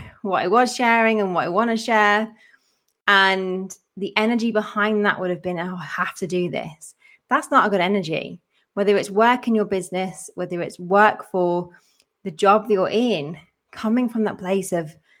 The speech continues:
that have to pushing, forcing energy is never going to mean that you create at your best.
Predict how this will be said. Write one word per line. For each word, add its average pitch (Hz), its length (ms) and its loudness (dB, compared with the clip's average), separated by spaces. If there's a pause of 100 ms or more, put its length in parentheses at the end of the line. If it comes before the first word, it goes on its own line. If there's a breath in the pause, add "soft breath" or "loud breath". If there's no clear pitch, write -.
(260)
that - 140 2
have - 460 -4
to 185 240 0 (100)
pushing, 185 420 -6
forcing 196 540 -2
energy 185 360 0
is 165 120 -6
never 196 420 2
going 180 500 0
to - 140 -8
mean 190 600 -2 (340 loud breath)
that 185 100 -6
you 185 160 -4
create 185 340 0
at 151 60 -2
your 170 140 0
best. - 760 -4